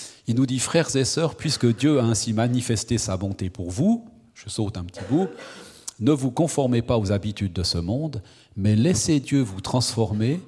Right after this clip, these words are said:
et vous donner une intelligence nouvelle. Vous discernerez alors ce que Dieu veut, ce qui est bien, ce qui lui est agréable,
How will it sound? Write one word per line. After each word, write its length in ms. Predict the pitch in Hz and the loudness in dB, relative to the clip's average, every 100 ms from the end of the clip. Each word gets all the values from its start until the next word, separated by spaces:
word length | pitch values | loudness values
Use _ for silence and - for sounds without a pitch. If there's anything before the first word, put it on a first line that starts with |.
| - - | -16 -2
et 80 | 107 | -2
vous 140 | 101 | 0
donner 520 | 90 139 165 165 170 - | 2 2 4 0 -2 -2
une 300 | 98 87 131 | -2 2 2
intelligence 760 | 165 143 127 104 104 95 - | 2 0 0 2 0 0 -2
nouvelle. 560 | 92 90 92 117 151 - - - - - - - | -4 -2 0 -2 -4 -10 -20 -20 -20 -20 -14 -6
Vous 180 | 90 | -2
discernerez 720 | 104 180 - 170 156 143 131 131 | -2 0 2 2 2 2 2 2
alors 460 | 113 107 127 120 | 2 0 0 -2
ce 140 | - 104 | -4 -2
que 140 | 107 | -2
Dieu 220 | 90 101 | 0 0
veut, 340 | 95 95 92 - - - | 0 0 -2 -4 -14 -12
ce 160 | - 113 | -4 -4
qui 220 | - 104 | -2 -2
est 80 | 90 | -2
bien, 360 | 87 87 92 - _ | -4 -6 -8 -12 _
ce 180 | - 101 | -8 -6
qui 140 | 92 | -4
lui 160 | 101 95 | -2 -2
est 100 | 90 | 0
agréable, 600 | 110 107 82 78 80 85 | -2 -2 -4 -6 -8 -12